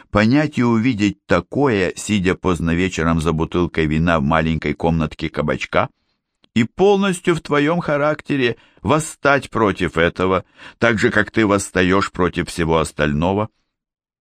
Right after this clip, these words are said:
Я понимал, что она не осуждает меня, и всё же заплакал. Мать достала носовой платок, развернула его и вынула несколько золотых монет.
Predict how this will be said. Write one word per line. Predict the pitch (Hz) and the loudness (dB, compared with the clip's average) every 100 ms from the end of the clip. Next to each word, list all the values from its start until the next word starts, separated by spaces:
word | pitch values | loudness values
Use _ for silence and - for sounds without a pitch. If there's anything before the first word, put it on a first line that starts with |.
| _ _ _ _ | _ _ _ _
Я | 80 98 95 | -2 2 2
понимал, | - 92 87 90 98 85 | 0 0 2 2 2 0
что | - 78 | -2 0
она | 80 85 85 | 0 2 0
не | 80 | 0
осуждает | 80 71 71 67 76 62 64 - | -2 -2 -6 -4 -2 -2 -4 -4
меня, | 76 80 87 101 _ _ _ _ _ _ _ _ - | -4 -2 -2 -4 _ _ _ _ _ _ _ _ -4
и | - | -4
всё | - 76 107 | -4 -2 0
же | 101 98 | 2 0
заплакал. | 90 - 57 50 - - - _ _ _ _ _ _ - - | 0 -4 -4 -6 -6 -10 -14 _ _ _ _ _ _ -20 -6
Мать | 87 120 131 - | 0 2 2 -2
достала | 98 101 - 101 92 | -2 -2 0 0 2
носовой | 92 85 78 80 76 | 0 0 -2 -2 -2
платок, | - 67 - 113 - - _ _ _ _ | -4 -8 -4 -4 -6 -12 _ _ _ _
развернула | - 104 87 90 87 147 160 | 0 0 2 0 2 0 0
его | 156 139 135 135 - _ _ - | 0 0 -2 -4 -8 _ _ -2
и | 101 | 0
вынула | 123 160 156 139 135 | 0 0 0 0 -2
несколько | - 98 113 - 113 107 | 0 -2 -2 -2 -2 -2
золотых | 90 82 69 - 73 69 | -2 0 -2 -2 -6 -4
монет. | 71 65 69 67 | -4 -4 -4 -6